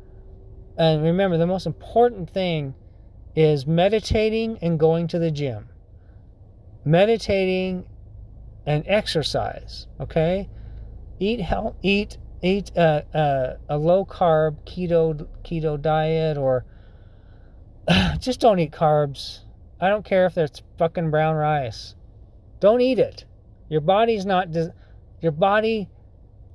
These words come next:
does not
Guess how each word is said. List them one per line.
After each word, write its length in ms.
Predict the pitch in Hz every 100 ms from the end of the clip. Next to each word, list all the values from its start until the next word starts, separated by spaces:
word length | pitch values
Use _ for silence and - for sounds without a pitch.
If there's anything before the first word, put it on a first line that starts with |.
| - - - - - - - - - - - - - - - 170
does 260 | 170 180
not 440 | 185 196 185 -